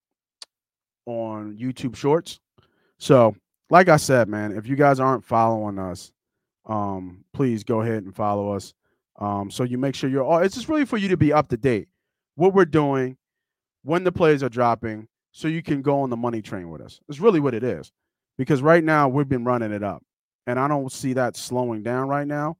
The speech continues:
I t-, <laughs> I don't want it to slow down, right? <laughs> I don't want it at all. Um, I wanted to keep it,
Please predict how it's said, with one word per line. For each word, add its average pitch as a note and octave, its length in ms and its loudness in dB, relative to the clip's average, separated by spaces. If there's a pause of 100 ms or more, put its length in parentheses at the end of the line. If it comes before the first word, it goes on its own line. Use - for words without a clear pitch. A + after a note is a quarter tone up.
(120)
I - 60 -20
t-, - 340 -4
<laughs> - 60 -8
I C3+ 160 -4
don't E3 240 -2
want C3+ 160 -8
it A2+ 100 -16
to A2 80 -14
slow A#2 280 -6
down, A2 280 -8
right? A#2 320 -6
<laughs> B2+ 100 -16
I B2+ 80 -4
don't C3+ 300 -6
want C3 160 -4
it A#2 60 -6
at A2+ 120 -6
all. A#2 300 0 (600)
Um, G#2 600 -2
I A#2 120 -2
wanted B2+ 300 -2
to A#2 80 -6
keep A#2 300 -6
it, A2 140 -2